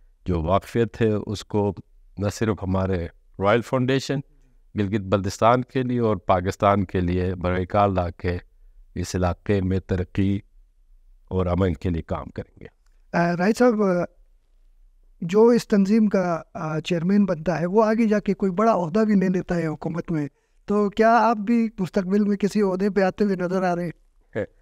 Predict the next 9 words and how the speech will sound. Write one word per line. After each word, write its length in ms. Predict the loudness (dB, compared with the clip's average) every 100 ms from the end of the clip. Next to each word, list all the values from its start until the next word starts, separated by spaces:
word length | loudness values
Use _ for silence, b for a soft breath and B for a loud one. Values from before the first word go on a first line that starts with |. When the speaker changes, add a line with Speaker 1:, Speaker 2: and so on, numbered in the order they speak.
| _ _ -2
Speaker 1:
ये 180 | 2 4
नसीब 380 | 2 0 0 0
की 140 | 0
बात 220 | 2 2
है, 100 | 0
जी 140 | -2 -2
बुखारी 340 | -2 -2 -2
साहब। 260 | 0 -2 -2
अ, 320 | -4 -2 -2